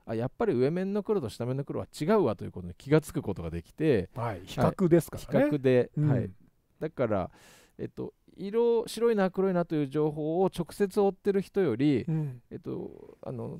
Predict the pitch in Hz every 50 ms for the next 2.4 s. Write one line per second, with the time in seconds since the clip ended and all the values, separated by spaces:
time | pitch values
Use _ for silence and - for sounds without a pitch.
0 | 170 - - - 120 117 107 98 - - 147 165 165 - - 147 113 147 139 143
1 | 139 131 120 123 117 95 87 82 - - - - - 87 104 139 156 170 175 170
2 | 156 131 - 107 90 82 98